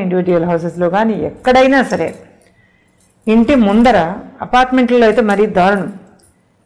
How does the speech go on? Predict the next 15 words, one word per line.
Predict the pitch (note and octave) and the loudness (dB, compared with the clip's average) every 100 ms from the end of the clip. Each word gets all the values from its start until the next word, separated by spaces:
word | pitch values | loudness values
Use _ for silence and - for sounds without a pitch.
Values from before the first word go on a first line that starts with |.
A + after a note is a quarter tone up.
| - | -4
ఇంటి | F#3+ A3 B3+ | 0 2 0
ప్రధాన | - G3 A#3 C4 | 0 0 0 0
సింహద్వారం | A#3+ A3 G#3 G#3+ A3+ A3 F#3+ | 0 -2 0 2 2 2 0
పక్కన | F3+ F3 A#3 F3 F#3 A3 - _ _ _ _ _ - | -4 -2 -2 -2 -4 -8 -16 _ _ _ _ _ -4
ఒక | G3 F#3+ G3 F3+ E3 D3+ D3+ F#3+ - _ _ _ - | -2 0 2 4 2 0 -2 -8 -16 _ _ _ -2
వుడెన్ | A3 C4+ C4+ G3+ | 2 2 2 2
బాక్స్ | F#3+ G#3+ G#3 - F3+ - _ _ _ - | 2 0 -4 -12 -12 -14 _ _ _ -12
ఉంటుందండి. | F#3+ F3 F3 D3 G3 - - - _ _ _ _ _ _ | -6 -4 -4 -4 -6 -10 -12 -20 _ _ _ _ _ _
ఆ | G3 F#3+ F#3 | -2 0 2
వుడెన్ | G3+ C#4+ C4 G#3 | 2 2 2 2
బాక్స్లో | G#3+ G#3+ A#3+ C4+ | 2 0 0 2
ఈ | B3+ A3 | 2 -2
చెప్పులు | F#3+ A#3+ G3 | 0 0 0
పెట్టుకుని | F#3 F#3 A3+ B3 F#3+ | -2 -2 -2 0 0
జాగ్రత్తగా | G3 A3 A#3 A#3 A#3+ | 0 0 -2 -2 -2